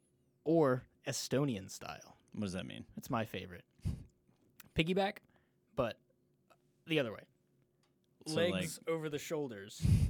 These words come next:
Speaker 2: <laughs>
Speaker 1: with, uh, arms either grabbing the carrier's waist or arms wrapped around your own legs.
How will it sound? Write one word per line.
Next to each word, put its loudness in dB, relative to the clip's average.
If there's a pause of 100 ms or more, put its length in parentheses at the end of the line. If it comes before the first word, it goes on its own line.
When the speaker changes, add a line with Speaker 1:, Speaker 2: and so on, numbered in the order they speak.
(180)
Speaker 2:
<laughs> -20
Speaker 1:
with, 2 (540)
uh, -2 (320)
arms 0
either 0
grabbing 0 (460)
the -2
carrier's 2
waist -2 (560)
or 4
arms 0 (220)
wrapped -2
around -2
your 0
own -2
legs. -8